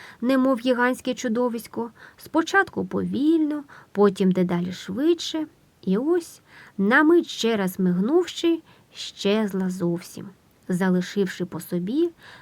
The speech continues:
клуби жовтого диму. Ені, Тім і Альфред щасливо повернулися додому. Їх доставив, як завжди, дракон Ойхо. І полинув час.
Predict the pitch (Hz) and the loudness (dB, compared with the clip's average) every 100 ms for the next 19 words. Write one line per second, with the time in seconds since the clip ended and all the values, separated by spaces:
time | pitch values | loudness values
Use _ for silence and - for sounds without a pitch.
0 | _ - 180 175 175 214 196 180 175 - | _ -2 2 2 2 2 2 0 -2 -4
1 | 180 185 175 175 175 180 214 _ _ _ | -8 -8 -8 -8 -8 -10 -18 _ _ _
2 | _ _ _ _ _ _ _ _ 269 339 | _ _ _ _ _ _ _ _ 0 2
3 | 320 180 175 185 180 175 185 277 311 - | 4 2 0 2 4 4 0 -2 -4 -6
4 | 127 - - - - - - 170 165 190 | -12 -12 -20 -20 -12 -10 -6 -6 -4 -4
5 | 269 320 311 294 277 262 262 262 - 214 | 0 0 0 0 -2 -2 -2 -4 -4 -4
6 | 190 180 175 175 180 185 _ _ _ - | -2 -2 -2 -2 -4 -6 _ _ _ -6
7 | 180 190 269 302 294 294 - 302 302 285 | 0 0 0 -2 -4 -6 -4 -2 -4 -2
8 | 196 175 - 175 208 220 - 185 180 190 | -2 -4 -4 -2 -2 -2 -6 -6 -6 -10
9 | - 185 185 - 196 180 185 - - _ | -8 -2 -2 -2 -8 -8 -8 -16 -20 _
10 | _ _ _ _ _ - - - - _ | _ _ _ _ _ -20 -20 -20 -20 _
11 | - 359 392 190 185 226 214 190 - 185 | 2 2 2 0 2 2 0 -2 -8 -6
12 | 196 - | -6 -10